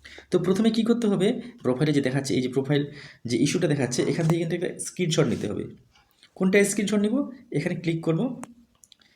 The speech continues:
ক্লিক করার পর আমরা দেখতে পাচ্ছি, "Profile has some, some issues। We restrict your, আহ, profile as a safety measure because your activity may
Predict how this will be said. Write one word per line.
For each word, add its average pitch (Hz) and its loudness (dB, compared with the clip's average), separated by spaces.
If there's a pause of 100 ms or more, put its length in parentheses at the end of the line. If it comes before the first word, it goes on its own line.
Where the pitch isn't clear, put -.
(260)
ক্লিক 185 -2
করার 185 2
পর 160 0 (280)
আমরা 127 -2 (260)
দেখতে 131 0
পাচ্ছি, - 0 (480)
"Profile 165 4
has 170 2 (160)
some, - -2
some 147 2
issues। 160 2 (640)
We 165 10
restrict 165 2
your, 165 4 (340)
আহ, 131 4
profile 165 4 (200)
as 147 4
a 165 2 (220)
safety 160 -2
measure 139 2
because 143 2 (500)
your 156 6
activity 160 0 (300)
may 135 4